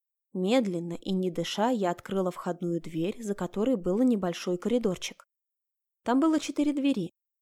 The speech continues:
Как мне помнится, в таких домах одна дверь ведёт на чердак, вторая – в кладовку, третья – на двор, а четвёртая – на улицу.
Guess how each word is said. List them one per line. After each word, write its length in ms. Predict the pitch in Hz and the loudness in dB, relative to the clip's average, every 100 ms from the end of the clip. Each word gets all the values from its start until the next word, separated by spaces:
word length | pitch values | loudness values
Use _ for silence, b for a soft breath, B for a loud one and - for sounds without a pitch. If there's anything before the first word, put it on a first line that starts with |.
| - | -6
Как 220 | 208 - | -6 -2
мне 160 | 202 202 | -2 -2
помнится, 480 | 294 320 185 - - | 2 4 2 -2 -8
в 80 | |
таких 340 | - 190 302 269 | -2 0 0 2
домах 440 | 233 254 254 - | 4 6 4 0
одна 360 | - 220 220 185 | -2 0 2 0
дверь 260 | 170 165 180 | 0 -2 0
ведёт 300 | 175 170 180 | -2 -2 -6
на 80 | |
чердак, 480 | 175 202 208 269 339 | -6 -6 2 2 2
вторая – 420 | - 202 190 180 | -4 -2 0 0
в 100 | 175 | -2
кладовку, 600 | - 185 180 240 285 311 | -2 0 2 2 2 -2
третья – 440 | 294 233 196 - 180 | -2 0 0 0 0
на 160 | 175 | 0
двор, 320 | 175 190 302 330 | -2 0 2 4
а 60 | |
четвёртая – 680 | - 202 - 214 302 - 294 | 2 -4 -2 2 2 2 2
на 220 | 277 202 | 4 4
улицу. 520 | 233 185 170 - - | 2 2 -4 -6 -10